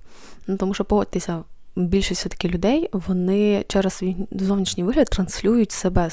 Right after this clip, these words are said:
транслюють те, ким вони є. І коли ви обираєте людину, м, да, от вам подобається якась певна зовнішність, але ви чітко розумієте, що, ну да, в ці, ці люди дійсно не виглядають, знаєте, ми, м, е, у нас з подружкою є така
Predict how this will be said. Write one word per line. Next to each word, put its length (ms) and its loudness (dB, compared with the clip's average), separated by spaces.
транслюють 560 -2
те, 180 4
ким 260 0
вони 220 -2
є. 220 -4
І 560 0
коли 180 -2
ви 80 0
обираєте 440 0
людину, 500 0
м, 580 -4
да, 140 0
от 140 -2
вам 160 2
подобається 440 2
якась 180 -6
певна 240 -2
зовнішність, 480 0
але 100 0
ви 80 -2
чітко 260 -4
розумієте, 380 -2
що, 200 -4
ну 100 0
да, 200 0
в 460 -10
ці, 220 -12
ці 160 -2
люди 200 0
дійсно 360 -2
не 200 4
виглядають, 500 -2
знаєте, 240 -4
ми, 180 -2
м, 160 -6
е, 40 -2
у 160 -6
нас 340 -6
з 100 -4
подружкою 460 0
є 120 0
така 280 -6